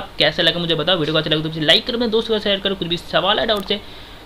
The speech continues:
तो obviously comment करो, Channel को सब्सक्राइब करके notification bell call करके करो, जिससे क्या होगा कि जब भी कोई नया video upload करूँगा तो आपके पास notification आएगा, आप उसके ऊपर click करके वो वाला video देख सकते हो। तो मुझसे भी और मेरे channel से भी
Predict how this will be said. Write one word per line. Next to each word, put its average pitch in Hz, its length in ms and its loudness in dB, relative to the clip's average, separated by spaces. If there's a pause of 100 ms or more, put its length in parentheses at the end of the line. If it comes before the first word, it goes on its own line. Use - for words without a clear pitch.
(140)
तो 170 80 -2
obviously 254 440 0
comment 214 260 2
करो, 214 100 4
Channel 220 360 2
को 240 80 0
सब्सक्राइब 196 380 0
करके 190 180 -6
notification 160 340 -4
bell 151 100 -6
call 147 160 0
करके 147 220 -8
करो, 143 160 -6
जिससे 147 180 -10
क्या 180 120 -2
होगा 175 100 -4
कि 180 80 -6
जब 165 120 0
भी 190 60 -6
कोई 196 120 -6
नया 180 160 0
video 175 180 -2
upload - 180 -6
करूँगा 180 200 -6
तो 170 80 0
आपके 151 200 -6
पास 151 240 -6
notification 226 320 -4
आएगा, 247 120 -2
आप 226 60 -6
उसके 214 160 -10
ऊपर 208 100 -2
click 226 220 -4
करके 196 160 0
वो 170 160 0
वाला 156 140 0
video 147 200 -4
देख 240 180 4
सकते 240 220 -4
हो। 208 60 -4
तो 220 60 -4
मुझसे 170 380 0
भी 208 100 0
और 196 80 -2
मेरे 175 200 -4 (100)
channel 269 260 0
से - 120 -4
भी 185 180 -2